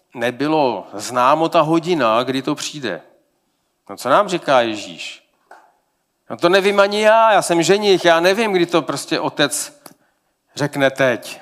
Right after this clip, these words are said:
Asi se musí podívat do kuchyně, jestli už jsou připraven všechny ty pokrmy, já nevím." Ale my to taky nevíme, ale máme to očekávat,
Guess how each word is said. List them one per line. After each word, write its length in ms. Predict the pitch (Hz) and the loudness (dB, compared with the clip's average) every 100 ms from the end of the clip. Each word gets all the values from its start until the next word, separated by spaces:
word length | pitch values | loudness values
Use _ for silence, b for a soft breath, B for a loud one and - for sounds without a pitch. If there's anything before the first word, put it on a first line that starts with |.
| - | -18
Asi 260 | 110 - 139 | -14 -10 -6
se 120 | 147 | -4
musí 280 | 147 - 156 | -4 -6 -12
podívat 380 | - 135 147 | -10 -4 0
do 100 | 131 | 0
kuchyně, 420 | 127 135 - 147 147 | -2 -8 -8 -4 -2
jestli 240 | 135 147 | -4 -8
už 80 | 131 | -8
jsou 160 | - | -8
připraven 640 | 131 - - 135 131 139 135 | -8 -10 -4 -2 -2 -4 -8
všechny 320 | - 135 151 | -12 -12 -10
ty 120 | 143 | -10
pokrmy, 440 | 135 131 - 135 135 | -6 -6 -4 -4 0
já 160 | 156 | 2
nevím." 360 | 185 147 107 87 - _ _ _ _ _ _ _ _ _ _ _ _ _ _ _ _ _ _ _ _ _ _ _ _ _ _ _ _ _ - | 2 0 -2 -8 -20 _ _ _ _ _ _ _ _ _ _ _ _ _ _ _ _ _ _ _ _ _ _ _ _ _ _ _ _ _ -14
Ale 140 | 104 | -14
my 100 | 104 | -14
to 100 | - | -16
taky 320 | - - 220 | -14 -12 -6
nevíme, 400 | 214 151 139 110 | -4 -4 -6 -8
ale 180 | 98 113 | -6 -4
máme 280 | 117 113 123 | 0 0 -2
to 120 | - | -8
očekávat, 960 | 147 156 247 240 147 120 101 85 - | -8 -6 -6 0 0 0 -2 -8 -12